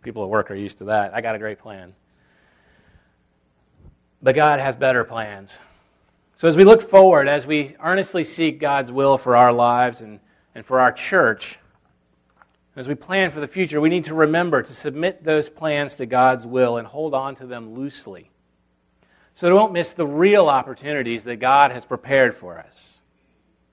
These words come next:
Let's pray. Father God, we thank you that your plans are better than our plans. We thank you that we know from your word that you have plans for us, good plans.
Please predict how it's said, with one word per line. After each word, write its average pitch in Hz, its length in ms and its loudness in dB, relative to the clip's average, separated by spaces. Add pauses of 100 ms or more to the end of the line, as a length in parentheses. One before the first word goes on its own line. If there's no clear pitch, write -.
(880)
Let's - 140 -20
pray. 92 260 -10 (2750)
Father 147 240 4
God, 139 240 2
we 147 140 -2
thank 143 420 -6
you 123 140 -6
that 117 120 -6
your 123 240 0
plans 139 580 -8
are 123 560 2 (200)
better 117 380 -6
than 110 100 -12
our 110 160 -4
plans. 90 360 -20
We 160 140 -2
thank 151 440 -8
you 147 120 -4
that 135 160 -2
we 147 180 -8
know 139 280 -2
from 131 180 -10
your 127 160 -2
word 123 460 2
that 113 140 -6
you 127 180 -10
have 135 460 -10
plans 123 420 -16
for 123 300 -4
us, - 440 -16 (1300)
good 131 280 0
plans. 92 560 -18